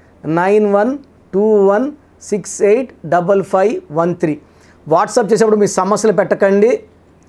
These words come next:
ఇంగ్లీష్లో టైప్ చేయండి. WhatsApp చేశాక ట్వంటీ ఫోర్ అవర్స్ లోపల ఒకరికి five మినిట్స్లో వస్తుంది, ఒకరికి టెన్ మినిట్స్లో వస్తుంది. కంటిన్యూగా వస్తుంటాయి కాబట్టి ఎక్కువ,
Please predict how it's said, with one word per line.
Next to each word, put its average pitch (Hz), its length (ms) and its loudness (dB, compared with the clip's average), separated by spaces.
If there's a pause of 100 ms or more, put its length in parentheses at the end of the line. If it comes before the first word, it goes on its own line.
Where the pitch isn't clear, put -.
(200)
ఇంగ్లీష్లో 220 440 0
టైప్ 190 360 0
చేయండి. 185 560 2 (640)
WhatsApp 196 440 0
చేశాక 196 320 2
ట్వంటీ 208 480 0
ఫోర్ 208 300 2
అవర్స్ 185 320 -2
లోపల 170 400 0 (420)
ఒకరికి 233 360 2
five 220 280 0
మినిట్స్లో 247 340 0
వస్తుంది, 220 320 -2
ఒకరికి 214 220 0
టెన్ 220 160 0
మినిట్స్లో 220 380 0
వస్తుంది. 175 400 -4 (600)
కంటిన్యూగా 226 400 2
వస్తుంటాయి 226 420 2
కాబట్టి 190 360 2
ఎక్కువ, 196 480 0